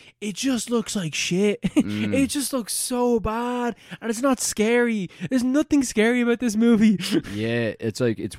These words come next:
Speaker 2: it's definitely worth pointing out the, the huge, the chasm, the visual chasm between, uh, obviously this, this film isn't gonna be as, like, well made as the original film, which is so well regarded.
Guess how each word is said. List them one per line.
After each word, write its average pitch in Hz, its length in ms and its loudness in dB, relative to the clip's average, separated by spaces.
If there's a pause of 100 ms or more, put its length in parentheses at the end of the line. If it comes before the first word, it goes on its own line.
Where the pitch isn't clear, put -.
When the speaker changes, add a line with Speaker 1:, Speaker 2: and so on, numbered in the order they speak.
(120)
Speaker 2:
it's - 260 -6
definitely 107 360 -4
worth 95 340 -2
pointing 90 440 -8
out 82 220 -10
the, 78 300 -8 (100)
the 87 80 -10
huge, 90 720 -4 (380)
the 101 100 -6
chasm, 98 760 -4
the 98 80 -6
visual 95 460 -2
chasm 87 340 -8
between, 80 520 -10 (760)
uh, 78 260 -8 (300)
obviously 117 260 -2
this, 101 220 -6
this 95 160 -10
film 90 300 -6
isn't 87 200 -8
gonna 87 140 -8
be 82 240 -8
as, 78 460 -12
like, 78 260 -12
well 85 640 -6
made 85 600 -6
as 80 540 -12
the 85 80 -6
original 82 300 -8
film, 78 260 -14 (540)
which - 160 -18
is - 60 -14
so 90 160 -8
well 87 160 -6
regarded. 82 440 -8